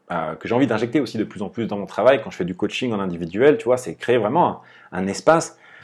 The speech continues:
dans lequel, avec les clients, tu sais que on peut vraiment être soi, on peut vraiment tout déballer, on peut vraiment parler de tous les sujets, de tout ce qui te pèse, et que, en allant explorer différentes histoires, différentes facettes de toi que, qui sont pas toujours faciles à exposer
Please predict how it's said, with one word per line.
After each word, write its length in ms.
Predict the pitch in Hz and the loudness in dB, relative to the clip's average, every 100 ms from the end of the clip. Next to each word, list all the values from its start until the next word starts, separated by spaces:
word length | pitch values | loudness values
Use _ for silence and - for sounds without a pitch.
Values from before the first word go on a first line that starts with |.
| - | -12
dans 80 | 101 | 2
lequel, 420 | 107 113 147 143 - | 2 8 8 8 2
avec 340 | 110 120 120 - _ _ _ - | 4 4 2 -10 _ _ _ -12
les 100 | 90 | -8
clients, 500 | 104 139 160 156 - | 0 2 2 0 -4
tu 60 | - | -4
sais 100 | 120 | 0
que 260 | 98 90 _ - | -2 -4 _ -12
on 60 | |
peut 80 | 104 | -6
vraiment 240 | 95 120 | -4 -2
être 80 | 104 | -4
soi, 220 | - 123 | -2 -2
on 20 | - | -2
peut 120 | - | -6
vraiment 200 | 117 120 | -6 -4
tout 140 | 113 | -4
déballer, 360 | 107 92 95 92 | -2 0 0 -2
on 40 | |
peut 100 | 80 | -4
vraiment 220 | 82 113 | -6 -6
parler 260 | 104 95 95 | -2 -2 -2
de 80 | 82 | -6
tous 140 | - | -6
les 80 | 110 | -6
sujets, 420 | - - 120 123 - - - - - _ | -4 4 6 4 -8 -20 -20 -20 -20 _
de 40 | - | -14
tout 120 | - | -12
ce 40 | |
qui 80 | - | -6
te 80 | 95 | -2
pèse, 380 | - 123 120 113 - _ | 8 10 10 2 -10 _
et 100 | 92 | -10
que, 480 | - 90 87 85 82 80 _ | -2 2 4 2 0 -6 _
en 100 | 92 | -2
allant 200 | 104 127 | 2 2
explorer 400 | 123 - 131 127 | 2 0 4 6
différentes 380 | 143 107 104 101 | 4 2 0 0
histoires, 540 | 104 - 147 143 - - _ | -4 6 8 8 0 -18 _
différentes 340 | 87 92 98 101 | -12 -6 -6 0
facettes 260 | 120 120 | 0 0
de 80 | 107 | -4
toi 260 | 107 147 131 | 4 6 6
que, 280 | 101 92 - _ _ _ - _ | 2 -2 -6 _ _ _ -20 _
qui 80 | - | -4
sont 60 | 123 | 0
pas 80 | |
toujours 240 | 120 - 147 | 0 0 0
faciles 320 | 131 120 127 | -2 0 0
à 20 | |
exposer 760 | 107 - 113 104 120 120 101 | 0 0 0 6 8 8 4